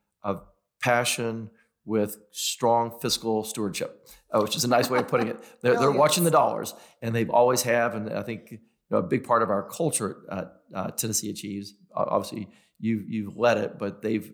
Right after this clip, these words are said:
Speaker 1: they've influenced the, um, the s-, the, the, uh, very conservative, uh, financial, uh, management.
Speaker 2: Yes, I think that's
Speaker 1: <laughs>
Speaker 2: just a euphemism for, I, and I tell people often, I think I'm uniquely positioned to lead Tennessee Achieves because I'm cheap. I don't know how to spend money. Which
Speaker 1: Yeah,
Speaker 2: I know
Speaker 1: another word, an-, an-,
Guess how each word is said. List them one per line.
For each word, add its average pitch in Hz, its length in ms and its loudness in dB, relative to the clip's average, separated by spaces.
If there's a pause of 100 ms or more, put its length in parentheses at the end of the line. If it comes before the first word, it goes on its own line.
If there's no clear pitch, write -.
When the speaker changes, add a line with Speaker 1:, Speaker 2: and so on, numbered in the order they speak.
Speaker 1:
they've 113 160 -4
influenced 110 720 -6 (400)
the, 101 480 -2 (440)
um, 98 460 -2
the 104 60 -8
s-, - 240 -10
the, 101 100 -2 (800)
the, - 60 -4
uh, - 80 -4
very 113 360 0
conservative, 110 800 -2 (100)
uh, 98 140 2
financial, 107 880 -4
uh, - 120 -6
management. 107 480 -8 (880)
Speaker 2:
Yes, 202 300 -4
I 190 80 -6
think 208 180 -8
that's - 440 -2
Speaker 1:
<laughs> - 60 -20
Speaker 2:
just 240 240 -2
a 254 40 0
euphemism 214 720 -4
for, 185 600 2
I, - 160 4
and 190 180 2
I 196 80 0
tell 214 220 -2
people 202 260 -4
often, 170 440 0
I 165 120 -4
think 190 300 -4
I'm 175 200 -2
uniquely 190 560 -4
positioned 170 680 -6
to 170 80 -12
lead 175 240 -6
Tennessee 175 340 -10
Achieves 165 300 -12
because 175 240 -10
I'm 175 160 -2
cheap. 180 340 -8
I 147 80 -2
don't 175 180 -8
know 180 80 -8
how 180 120 -4
to 180 60 -4
spend 180 280 -6
money. 165 200 -6
Which 165 120 -10
Speaker 1:
Yeah, 90 160 2
Speaker 2:
I 92 80 2
know 123 100 2
Speaker 1:
another 147 180 4
word, 135 340 2
an-, 123 100 -2
an-, 123 220 0